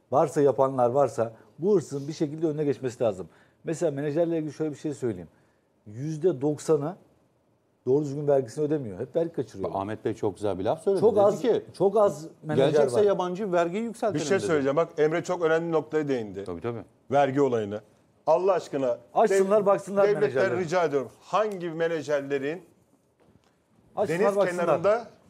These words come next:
Speaker 3: ofisleri var? Hangi menajerler vergi kaçırmak için? Allah'ını seviyorsan bir baksın. Devlet bakıyor abi, parayı takip eder devlet. Bulur. Ağzımı açtırmasınlar abi. Dört tane menajer orada hocaları çaresiz bırakıyorlar ya.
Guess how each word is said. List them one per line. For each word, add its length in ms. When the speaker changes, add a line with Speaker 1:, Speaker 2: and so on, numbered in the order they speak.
Speaker 3:
ofisleri 540
var? 160
Hangi 300
menajerler 520
vergi 260
kaçırmak 360
için? 80
Allah'ını 340
seviyorsan 380
bir 40
baksın. 320
Devlet 380
bakıyor 340
abi, 60
parayı 280
takip 240
eder 260
devlet. 360
Bulur. 240
Ağzımı 340
açtırmasınlar 580
abi. 280
Dört 260
tane 160
menajer 500
orada 340
hocaları 500
çaresiz 440
bırakıyorlar 440
ya. 160